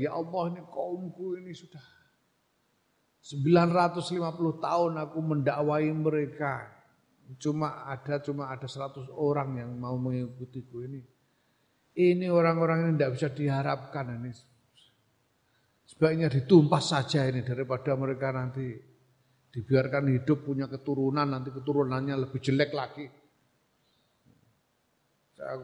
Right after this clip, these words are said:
nuwun donga Nabi Nuh, muga-muga jenengan tumpas ya tenan, banjir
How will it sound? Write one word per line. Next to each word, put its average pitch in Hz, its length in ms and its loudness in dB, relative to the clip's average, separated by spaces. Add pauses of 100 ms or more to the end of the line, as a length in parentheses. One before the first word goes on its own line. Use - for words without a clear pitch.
nuwun 165 1300 0
donga 226 180 8
Nabi 202 320 0
Nuh, 196 140 0 (340)
muga-muga 170 400 -2
jenengan 156 320 -4
tumpas 175 380 2
ya 117 100 -2
tenan, 175 560 0
banjir 143 800 2